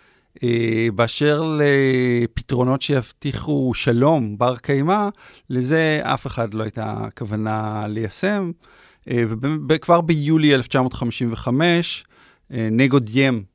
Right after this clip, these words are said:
אה, ראש ממשלת, אה, דרום וייטנאם, הודיע שהתנאים לא בשלו לעריכת, אה, בחירות, ולכן הם לא התקיימו. אז, אה, בעצם ה-, הדבר היחיד שמתקיים מ-, אה,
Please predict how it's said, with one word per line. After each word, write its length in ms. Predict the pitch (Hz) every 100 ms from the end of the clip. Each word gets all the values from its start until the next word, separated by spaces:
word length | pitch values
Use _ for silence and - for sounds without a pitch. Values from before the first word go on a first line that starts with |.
| _ _ _ - -
אה, 480 | 120 110 110 113 113
ראש 240 | 113 123
ממשלת, 540 | 131 117 127 120 - -
אה, 380 | 113 113 107 107
דרום 340 | 101 123 156 165
וייטנאם, 440 | 143 120 123 113
הודיע 300 | 110 101 127
שהתנאים 640 | - 117 - 143 165 202
לא 80 | 170
בשלו 420 | 139 131 - 131
לעריכת, 640 | 123 110 113 - 113 - 123
אה, 60 | 110
בחירות, 600 | - 127 147 175 165 - _ _ -
ולכן 480 | 127 160 151 151 143
הם 120 | 131
לא 80 | 127
התקיימו. 480 | 127 123 104 95 - _ _ - _ -
אז, 340 | 113 113 110 123
אה, 420 | 127 123 120 120
בעצם 580 | 123 147 202 196 175 156
ה-, 1200 | 120 131 120 117 113 113 113 120 120 - - -
הדבר 220 | 120 113 151
היחיד 280 | 170 208
שמתקיים 1000 | - - 190 214 - - 143 131 123 139 143 - _ _ _ _ _ _ _ _ _
מ-, 220 | 117 117
אה, 800 | 127 135 135 131 - 135 120 117